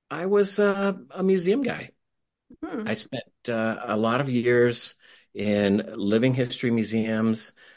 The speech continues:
Speaker 1: uh, working with museum collections, interpretation, education. And that was, actually, that was, dates to my undergrad years, where I had a summer internship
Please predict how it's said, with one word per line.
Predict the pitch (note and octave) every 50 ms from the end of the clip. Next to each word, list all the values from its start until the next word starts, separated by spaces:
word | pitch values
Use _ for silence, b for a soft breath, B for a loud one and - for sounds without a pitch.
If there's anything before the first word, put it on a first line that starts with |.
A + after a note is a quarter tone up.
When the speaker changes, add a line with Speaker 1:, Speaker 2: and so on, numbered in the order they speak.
| b b b b b -
Speaker 1:
uh, | D2+ D#2+ E2+ - -
working | - D#2+ E2+ G2 A2+ A2 - C#3+ B2+
with | A#2 B2 A#2+ - -
museum | B2 A#2+ A2+ G#2+ - A#2 A#2 A2
collections, | - - A2+ A2 A2 A2+ A2+ - - - B2 A2+ A2+ A2+ A2 A2+ A2 - -
interpretation, | - F#2+ G2 - - G#2+ G#2+ - A2 - - - G#2 G#2+ G#2 - - A2+ G2
education. | - F#2+ F#2 - F#2+ - - G2 F#2+ A#2+ - - - A3+ G#3+ - _ _ _ _ b b b b b b b b b -
And | - G#2+ G#2+ G#2+ G#2+ G#2+ G#2+ G#2+ G#2
that | - - B2 C3+ D3+ G3+
was, | A3 F3+ - - - - B B B B
actually, | - - - - G3 C#3+
that | C#3 D#3 -
was, | A#2 C3 B2 - - - _ _ _ - A#2
dates | A2 C3 B2+ C3+ C3+ C3+ - -
to | - B2+ A#2+ A#2+ A2+
my | A2+ A2 G#2+ G#2 G#2 G#2 G#2+ -
undergrad | - C3+ A3+ G#3+ A#2+ G2+ E2+ E2 E2+
years, | F2+ F2 F2+ G2 -
where | A#2 G2
I | G2+
had | G#2 A2 A2+ G#2+
a | G#2
summer | - - C3+ B2+ B2 A#2 A#2+
internship | C#3 D#3 - - - - - - -